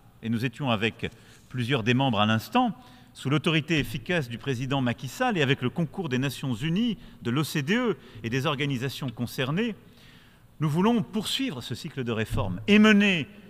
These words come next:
une réforme profonde des banques multilatérales, de nos institutions financières.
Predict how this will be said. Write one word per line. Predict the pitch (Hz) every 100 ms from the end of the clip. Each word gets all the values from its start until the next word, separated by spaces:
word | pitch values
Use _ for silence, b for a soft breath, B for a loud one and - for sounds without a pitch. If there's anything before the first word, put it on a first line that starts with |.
| B B 135
une | 151
réforme | 175 - 139 123
profonde | - 151 190 - 294 269 135 85 - - B B B B B
des | - 185
banques | 196 262 185
multilatérales, | 202 170 190 165 - 185 220 277 185
de | 175
nos | 180 180
institutions | 220 - 202 175 - 175
financières. | - 208 220 - 247 220 147